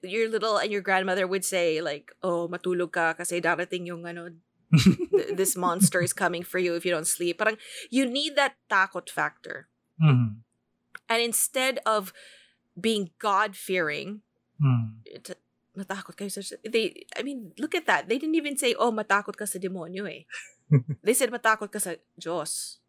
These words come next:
Speaker 1: So what does that tell us, people? 'Cause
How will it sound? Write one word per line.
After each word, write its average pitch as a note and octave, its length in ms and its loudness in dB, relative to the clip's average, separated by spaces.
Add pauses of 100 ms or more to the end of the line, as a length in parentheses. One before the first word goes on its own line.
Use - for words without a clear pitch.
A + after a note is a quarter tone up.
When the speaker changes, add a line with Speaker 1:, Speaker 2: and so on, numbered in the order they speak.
(1080)
Speaker 1:
So D4 160 0
what D#4 160 6
does - 160 -4
that D4 160 4
tell C4+ 240 0
us, B3 160 -2
people? F#3 480 0 (480)
'Cause G#3 320 0